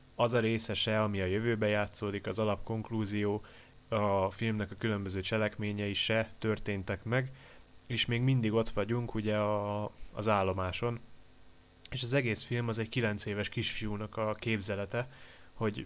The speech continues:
mi történik, ahogy egy, ö, olyan döntést próbál meghozni, ami számára lehetetlen, hogy az apukájával vagy az anyukájával megy, és a filmnek a vége az konkrétan az, hogy elszalad, tehát nem tud dönteni,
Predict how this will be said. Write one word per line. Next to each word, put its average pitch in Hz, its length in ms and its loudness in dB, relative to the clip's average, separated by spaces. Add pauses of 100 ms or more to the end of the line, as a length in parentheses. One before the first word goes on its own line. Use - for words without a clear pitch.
mi 117 100 -2
történik, 107 640 -2
ahogy 104 300 -2
egy, 104 220 -4
ö, 107 240 0
olyan 117 320 2
döntést 107 440 -2
próbál 101 300 -2
meghozni, 123 640 0 (480)
ami 107 680 0
számára 107 460 0
lehetetlen, 98 720 -2
hogy 110 160 -4
az 107 100 -2
apukájával 120 680 2
vagy 110 100 0
az 104 100 -2
anyukájával 98 680 0
megy, 123 260 -2 (760)
és 117 520 0 (300)
a - 180 0
filmnek 131 460 2
a 110 60 2
vége 123 240 2
az 123 120 0
konkrétan 117 440 -2
az, 104 120 0
hogy 110 140 -2
elszalad, 104 560 0 (180)
tehát - 160 -4
nem 113 140 2
tud 98 220 -4
dönteni, 101 540 0